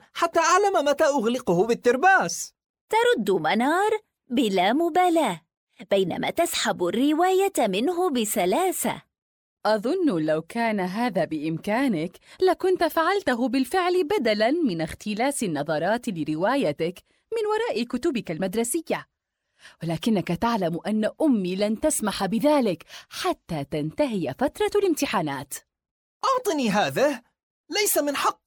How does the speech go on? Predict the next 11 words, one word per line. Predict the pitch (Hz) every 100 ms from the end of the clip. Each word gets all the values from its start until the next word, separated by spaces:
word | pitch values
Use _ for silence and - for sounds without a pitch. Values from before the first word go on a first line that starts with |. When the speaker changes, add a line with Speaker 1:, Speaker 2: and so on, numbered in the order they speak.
| _ _ _ -
Speaker 3:
ليس | 427 480 494 294 202
من | 214
حقي | 262 370 - 415 349 180
أن | 180
أترك | 226 - 269 247
أخي | - 269 262
الصغير | 202 220 190 247 254
يلقي | 190 220 285 - 185
بنفسه | 214 294 381 - 226 180
إلى | 190 214
التهلكة | 208 - 330 339 254 214